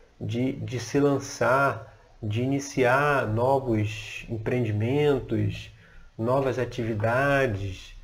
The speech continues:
Talvez seja exatamente isso que está faltando, algo novo, né? É, aproveitando, né,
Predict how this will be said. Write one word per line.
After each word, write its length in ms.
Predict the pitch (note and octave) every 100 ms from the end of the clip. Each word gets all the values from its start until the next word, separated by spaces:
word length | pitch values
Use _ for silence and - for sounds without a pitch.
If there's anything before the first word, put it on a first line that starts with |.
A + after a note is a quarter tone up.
| - - -
Talvez 340 | C#3+ C#3 E3 E3
seja 260 | D#3+ D#3
exatamente 720 | C#3+ D#3 E3+ E3 E3 E3 -
isso 320 | E3 F#3 -
que 120 | - C#3
está 240 | - B2+
faltando, 760 | - A2 G#2+ G#2+ A2 A2 - G2 - - - -
algo 300 | B2+ C#3+ C#3
novo, 680 | C3+ B2+ D3+ D3 G#2 F#2 F2+ - -
né? 300 | A#2+ D#3 D3+ A#2+ A2+ A2+ - -
É, 480 | D#2+ - E2 - - - - - - _ _ - _ _ _
aproveitando, 600 | - A2+ A#2+ G#2+ C3 B2+
né, 320 | A#2 A#2+ G#2